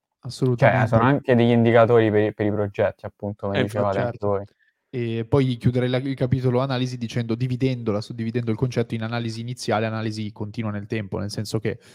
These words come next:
Speaker 1: tu inizialmente devi valutare il rischio che sei disposto ad accettare,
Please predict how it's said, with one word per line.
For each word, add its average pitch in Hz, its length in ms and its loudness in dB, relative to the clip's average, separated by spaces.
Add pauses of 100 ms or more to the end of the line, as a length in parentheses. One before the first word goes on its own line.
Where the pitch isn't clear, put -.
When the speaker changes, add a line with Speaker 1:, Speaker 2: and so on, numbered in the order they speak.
(120)
Speaker 1:
tu 127 140 4
inizialmente 120 680 0
devi 113 140 2
valutare 107 840 0
il 113 120 -6
rischio 117 320 -4
che 117 120 -2
sei 113 120 -8
disposto 110 540 -2
ad 101 260 -2
accettare, 135 720 0